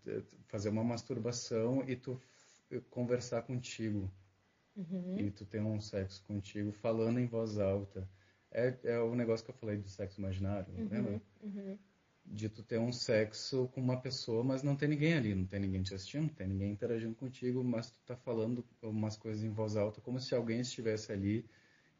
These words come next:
Speaker 1: E isso amplifica os negócios que tu tá sentindo simplesmente porque tu tá falando em voz alta. E,
Speaker 2: Uhum.
Speaker 1: e foi interessante, eu achei bem legal. Bem, bem bom.
Speaker 2: Acho que vai ser tudo muito proveitoso depois.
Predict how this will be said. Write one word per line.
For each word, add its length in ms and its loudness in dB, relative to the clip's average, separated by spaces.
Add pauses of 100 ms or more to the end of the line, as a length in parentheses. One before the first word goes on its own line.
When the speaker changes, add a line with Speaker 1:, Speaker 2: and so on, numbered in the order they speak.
Speaker 1:
E 120 2
isso 200 -2
amplifica 880 -6
os 100 -4
negócios 320 0
que 60 -20
tu 80 -20
tá 80 -8
sentindo 360 -6
simplesmente 500 -4
porque 100 -16
tu 120 -20
tá 120 -8
falando 280 -2
em 40 0
voz 260 0
alta. 400 0
E, 160 2
Speaker 2:
Uhum. 340 -4
Speaker 1:
e 80 -6
foi 280 -8
interessante, 760 -8
eu 140 -18
achei 220 -14
bem 160 -6
legal. 260 -10 (1300)
Bem, 320 -2 (340)
bem 240 -2
bom. 220 -6 (880)
Speaker 2:
Acho 160 -18
que 80 -16
vai 140 2
ser 180 0
tudo 220 -4
muito 220 -4
proveitoso 640 0
depois. 600 -10